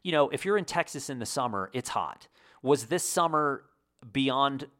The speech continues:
ordinary? Yes. Even, even my hardcore Texas-loving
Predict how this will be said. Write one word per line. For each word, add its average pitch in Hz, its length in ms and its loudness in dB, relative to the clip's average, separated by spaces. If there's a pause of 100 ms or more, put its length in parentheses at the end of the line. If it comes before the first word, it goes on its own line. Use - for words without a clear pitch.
(480)
ordinary? 151 720 2
Yes. 107 540 -4
Even, 190 380 0
even 202 280 0
my 151 200 -2
hardcore 139 1000 4
Texas-loving 110 1040 -4